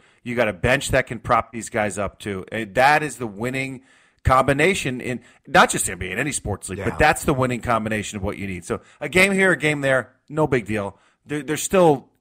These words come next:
Speaker 1: you know, kind of mowing, doing great in, in the West, and I think it's, you're gonna have your slip-ups.
Speaker 2: Yeah, for sure. Should be a good one tonight, too.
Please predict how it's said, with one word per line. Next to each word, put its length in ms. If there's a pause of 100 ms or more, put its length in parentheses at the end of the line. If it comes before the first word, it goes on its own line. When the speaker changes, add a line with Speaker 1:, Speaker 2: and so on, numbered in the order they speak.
(100)
Speaker 1:
you 260
know, 80
kind 180
of 60
mowing, 800
doing 220
great 380
in, 260
in 100
the 80
West, 340
and 80
I 80
think 240
it's, 320 (280)
you're 160
gonna 160
have 160
your 60
slip-ups. 540 (200)
Speaker 2:
Yeah, 220 (280)
for 160
sure. 340
Should 240
be 80
a 40
good 160
one 200
tonight, 460
too. 420